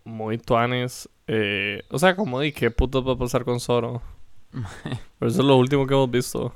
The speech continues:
Speaker 2: Mae, yo creo que, teorías, en el mil cuarenta y seis va a salir Zoro.
Speaker 1: Ok.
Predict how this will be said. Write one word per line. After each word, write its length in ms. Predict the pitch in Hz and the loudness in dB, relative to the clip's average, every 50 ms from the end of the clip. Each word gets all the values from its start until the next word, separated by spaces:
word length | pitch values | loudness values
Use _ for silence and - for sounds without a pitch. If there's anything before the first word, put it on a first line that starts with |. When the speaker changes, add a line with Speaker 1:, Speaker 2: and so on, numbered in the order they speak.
| - - | -12 -16
Speaker 2:
Mae, 260 | 131 127 117 113 101 | -12 -8 -8 -8 -6
yo 260 | 95 101 95 87 92 | -8 -10 -10 -10 -10
creo 320 | - - 117 120 120 113 - | -4 2 4 4 4 2 0
que, 240 | - 101 95 85 80 - _ - _ - | -2 -2 -2 -2 -6 -10 _ -16 _ -2
teorías, 680 | 104 95 87 85 90 98 113 120 120 117 - - - - | 0 2 2 2 2 2 2 2 0 -4 -8 -14 -12 -10
en 140 | - 104 98 98 | -6 -4 -4 -2
el 40 | 95 | -2
mil 140 | 92 87 - | -4 -4 -4
cuarenta 260 | 113 107 101 92 95 | -2 -2 -2 -2 -4
y 40 | 87 | -6
seis 260 | - - 92 87 87 | -6 -6 -6 -6 -4
va 60 | 92 | -4
a 40 | 90 | -2
salir 220 | 92 87 87 85 87 | -2 -4 -4 -6 -8
Zoro. 320 | - - 90 82 82 82 - - - _ _ _ _ _ - _ - - - - - - - | -8 -6 -6 -6 -6 -10 -14 -16 -20 _ _ _ _ _ -20 _ -20 -20 -20 -20 -20 -14 -10
Speaker 1:
Ok. 240 | 110 110 107 - | -8 -8 -4 -2